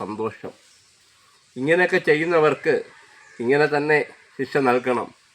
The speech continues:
എങ്കിലേ മറ്റുള്ളവർക്കും അതൊരു മാതൃകയാവും.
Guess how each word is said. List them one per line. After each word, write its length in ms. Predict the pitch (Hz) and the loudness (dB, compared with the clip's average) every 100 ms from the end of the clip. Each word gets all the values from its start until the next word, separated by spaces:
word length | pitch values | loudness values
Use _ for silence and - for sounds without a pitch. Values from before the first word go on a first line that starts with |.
| _ _ _ _ - | _ _ _ _ -8
എങ്കിലേ 320 | 135 170 185 147 - - _ _ _ _ _ - | -4 0 2 2 -2 -16 _ _ _ _ _ -6
മറ്റുള്ളവർക്കും 800 | 127 - 185 180 170 170 151 156 - - | -4 0 0 4 4 4 0 -2 -4 -4
അതൊരു 220 | 139 151 147 | 0 2 2
മാതൃകയാവും. 720 | 127 151 180 156 143 104 73 | 4 4 2 0 -2 -2 -6